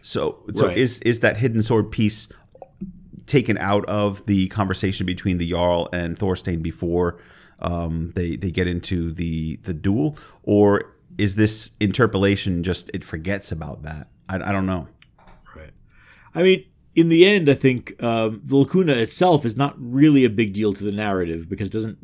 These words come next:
Speaker 2: really disrupt the narrative, right? What
Speaker 1: True,
Speaker 2: we're
Speaker 1: yeah.
Speaker 2: missing is an action scene,
Speaker 1: Mm-hmm.
Speaker 2: right? Not, not the full narrative. We're missing just one scene as far as we know.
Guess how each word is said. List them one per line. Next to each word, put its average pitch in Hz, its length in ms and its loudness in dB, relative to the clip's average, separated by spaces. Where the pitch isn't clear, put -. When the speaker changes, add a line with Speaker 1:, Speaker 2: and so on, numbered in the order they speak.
Speaker 2:
really 104 540 0
disrupt 143 440 -4
the 92 60 -8
narrative, 73 360 -12
right? 82 200 -14
What 90 60 -14
Speaker 1:
True, 165 180 0
Speaker 2:
we're 113 60 0
Speaker 1:
yeah. 127 80 2
Speaker 2:
missing 143 260 4
is 110 100 -2
an 113 80 -8
action 110 420 -8
scene, 62 300 -10
Speaker 1:
Mm-hmm. 180 300 -6
Speaker 2:
right? 90 160 -10
Not, 104 360 -2
not 110 360 -4
the 104 160 -2
full 101 260 0
narrative. 92 540 -2
We're 92 80 -12
missing 95 340 -6
just 95 260 -6
one 87 600 -8
scene 139 400 -2
as 98 100 -2
far 123 180 2
as 107 80 2
we 117 120 2
know. 104 220 -4